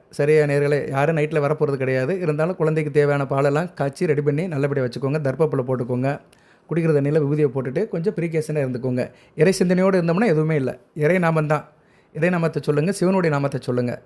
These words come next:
ஏன்னா, சூரியன் வீட்டுல நடக்குது. சூரிய நாராயண நாமத்தை சொல்லலாம். சூரிய நாராயணனா பெருமாள் தான். சரியா? சிவன் நாமத்தையும் சொல்லலாம், பெருமாள் நாமத்தையும் சொல்லலாம். சைவ வழிபாடு அல்லது வைஷ்ணவ வழிபாடு ஒரு வழிபாடு பண்ணலாம். விநாயகர் மந்திரத்தையும் சொல்லலாம். கேதுவும் இருக்கிறாரு. So, உங்க தெய்வம்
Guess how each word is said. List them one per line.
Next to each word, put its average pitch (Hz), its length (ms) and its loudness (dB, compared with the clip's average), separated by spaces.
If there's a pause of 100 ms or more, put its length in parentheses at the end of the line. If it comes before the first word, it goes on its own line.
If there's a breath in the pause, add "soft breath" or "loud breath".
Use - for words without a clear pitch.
(460 soft breath)
ஏன்னா, 156 180 -2
சூரியன் 190 460 2
வீட்டுல 143 120 -2
நடக்குது. 135 540 -4
சூரிய 180 380 0
நாராயண 151 540 0
நாமத்தை 139 340 -2
சொல்லலாம். 123 340 0 (440 soft breath)
சூரிய 170 320 -2
நாராயணனா 165 340 2
பெருமாள் 156 380 2
தான். 143 160 0 (200)
சரியா? 156 340 -2
சிவன் 151 280 -2
நாமத்தையும் 160 300 0
சொல்லலாம், 180 300 -2
பெருமாள் 220 280 4
நாமத்தையும் 175 320 -2
சொல்லலாம். 147 360 0
சைவ 160 300 0
வழிபாடு 165 380 4
அல்லது 185 180 0
வைஷ்ணவ 151 320 0
வழிபாடு 139 400 0 (500 soft breath)
ஒரு 147 120 4
வழிபாடு 151 340 4
பண்ணலாம். 139 420 -2
விநாயகர் 175 320 2
மந்திரத்தையும் 165 400 0
சொல்லலாம். 147 320 2
கேதுவும் 160 280 4
இருக்கிறாரு. 135 400 0 (440 soft breath)
So, 156 380 0 (120)
உங்க 139 260 0
தெய்வம் 180 440 4